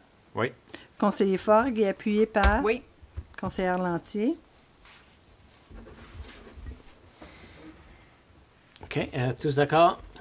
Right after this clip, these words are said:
Speaker 3: Oui.
Speaker 4: Ok, good. Puis là, l'ajournement à quinze dix-sept.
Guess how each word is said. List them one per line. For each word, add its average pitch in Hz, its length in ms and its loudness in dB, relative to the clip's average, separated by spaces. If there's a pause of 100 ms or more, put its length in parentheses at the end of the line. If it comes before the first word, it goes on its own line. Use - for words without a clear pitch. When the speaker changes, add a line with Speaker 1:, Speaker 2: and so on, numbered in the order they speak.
Speaker 3:
Oui. 185 240 -6 (200)
Speaker 4:
Ok, - 80 -8 (320)
good. 143 220 0 (1600)
Puis 131 100 -10
là, 143 360 4
l'ajournement 147 760 2 (160)
à 131 420 0 (800)
quinze 139 400 0
dix-sept. - 300 -6